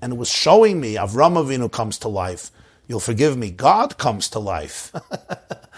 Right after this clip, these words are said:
You know, Elokim Chayim, you can't live on a dead God. We often live on, you'll forgive me, we live on a dead God. We live on a dead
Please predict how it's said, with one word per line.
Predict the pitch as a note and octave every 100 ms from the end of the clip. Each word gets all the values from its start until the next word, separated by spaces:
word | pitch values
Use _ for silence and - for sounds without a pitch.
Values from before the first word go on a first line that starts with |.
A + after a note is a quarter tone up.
| - - - -
You | F3
know, | D#3+ -
Elokim | E3 E3 - A3+
Chayim, | G#3+ - A3+ C#4 B3+ D3+ A2+ -
you | D3+
can't | - B3 B3
live | A#3 D#4+ B3
on | F3
a | C3
dead | G#2+ F#2+ A#2+ F#2 F2+
God. | G#2 D#2+ D2+ F#2+
We | B2+
often | D3 F3+ F3 D#3+
live | C3+ C#3+ B2+ -
on, | A2+ A#2+ A2 _
you'll | B2 A2+
forgive | - C#3+ G#3+
me, | E3 A2
we | G#2
live | A2 B2 B2+
on | A#2+
a |
dead | G2+ G2+ F2+ F#2
God. | A2 G#3 - G2
We | G#2
live | G#2+ A2+
on | A2
a | G2+
dead | F#2 F#2+ G#2+ G#2 G2+